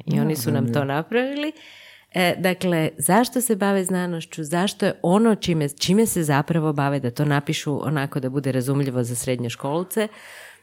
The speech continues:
Speaker 1: e, zašto misle da je to važno za svijet, e, kakve stvari ih druge zanimaju. Dakle, razne takve stvari, neki su pisali u obliku intervjua, neki su pisali tekst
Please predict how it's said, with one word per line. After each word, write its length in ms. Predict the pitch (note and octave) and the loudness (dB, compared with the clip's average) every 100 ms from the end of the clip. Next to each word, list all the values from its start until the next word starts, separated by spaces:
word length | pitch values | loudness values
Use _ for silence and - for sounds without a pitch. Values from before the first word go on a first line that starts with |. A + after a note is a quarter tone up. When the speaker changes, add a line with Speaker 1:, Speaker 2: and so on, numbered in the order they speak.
| _ | _
Speaker 1:
e, 420 | - F3 D#3 D3 C#3+ - - | -2 2 2 0 -2 -8 -2
zašto 340 | E3+ G3+ - | 2 2 0
misle 320 | F#3 E3+ F#3 | -2 0 0
da 80 | D#3 | 0
je 60 | D3+ | 0
to 160 | E3+ | 0
važno 380 | D3+ C#3+ D3+ D#3 | 2 2 2 0
za 120 | C3 | -2
svijet, 720 | A#2+ - C#3+ E3 F3 E3+ - - | -4 -2 2 2 0 -4 -10 -4
e, 580 | D#3+ C#3+ C#3+ C#3 C3+ C3+ _ _ _ | -2 -2 -2 -4 -4 -6 _ _ _
kakve 320 | - F#3 F#3 | 0 0 0
stvari 340 | F3+ F3 D#3 C#3+ | -2 2 2 2
ih 120 | B2 | 0
druge 340 | C3+ E3 D#3+ | 0 2 2
zanimaju. 640 | C#3+ D3+ D3+ C#3+ D3 C#3 C3+ | 2 2 2 0 0 0 -2
Dakle, 360 | C#3 D3+ D#3+ D3 - - - _ - | -2 0 0 -2 -8 -20 -20 _ -6
razne 420 | F#3 F3+ G3 E3 | 0 2 2 -2
takve 360 | - D3 D3+ D#3 | -2 -4 -4 -8
stvari, 360 | - D#3+ F3+ | -4 -4 -4
neki 260 | D#3 C#3 C#3 | -4 -4 -6
su 160 | - | -10
pisali 460 | B2 B2+ A#2+ C3 B2+ | -10 -8 -6 -6 -6
u 40 | B2 | -6
obliku 340 | B2 A#2 G#2+ | -8 -10 -10
intervjua, 580 | A#2 A#2+ A#2+ B2 D3+ D3+ | -8 -6 -6 -2 0 0
neki 280 | A#2+ A2 G#2 | -2 -8 -10
su 180 | - | -10
pisali 420 | A#2 A#2 - A2+ B2+ | -8 -8 -6 -8 -6
tekst 480 | - A3+ - - | -2 -2 -4 -12